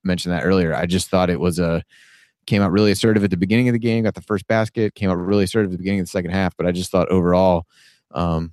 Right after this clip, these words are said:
not to deviate from your question about the bench, I, I thought that was, um, a, a little bit disappointing from him, that it, it seemed like a real chance. Everybody's talked about leadership and all those kinds of things.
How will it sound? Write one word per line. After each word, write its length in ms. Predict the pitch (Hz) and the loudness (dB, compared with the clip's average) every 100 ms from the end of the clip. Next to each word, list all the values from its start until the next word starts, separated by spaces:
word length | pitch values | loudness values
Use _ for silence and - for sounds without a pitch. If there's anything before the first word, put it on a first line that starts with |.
| _ - | _ -8
not 180 | 92 85 | -6 -4
to 40 | |
deviate 360 | 85 90 87 - | -2 0 0 0
from 140 | 87 | -4
your 120 | 80 | -2
question 260 | 95 90 90 | -2 -2 0
about 200 | 87 80 | -2 -2
the 60 | |
bench, 320 | 78 87 85 82 | -4 -4 -2 -4
I, 80 | - | -4
I 80 | 87 | -2
thought 180 | 98 | -2
that 160 | 87 - | 0 0
was, 280 | 87 78 - _ _ _ - | -2 -4 -12 _ _ _ -8
um, 420 | 85 82 80 76 98 | -4 -2 -2 -2 -2
a, 80 | - | 2
a 60 | 104 | 4
little 200 | 120 120 | 4 4
bit 100 | 85 | 2
disappointing 680 | 98 - - 98 92 85 - | 0 -2 -2 0 0 -2 -8
from 260 | - - 87 | -10 -6 -2
him, 260 | 95 92 85 | 0 0 0
that 200 | 85 76 - | 0 -2 -6
it, 120 | 87 | -6
it 180 | 95 - | -4 -6
seemed 320 | - 104 98 | -2 0 2
like 140 | 90 90 | 0 0
a 60 | |
real 200 | 87 95 | 2 0
chance. 340 | - 101 87 98 | 0 -2 0 2
Everybody's 240 | 90 85 | 0 0
talked 220 | 92 90 | -2 -2
about 220 | 92 78 | 0 0
leadership 400 | 90 92 87 90 - | 0 0 0 -4 -2
and 80 | |
all 120 | 90 90 | 0 0
those 120 | 82 | -2
kinds 240 | 87 85 | -2 -4
of 60 | 82 | -2
things. 420 | 92 92 87 | 0 0 -2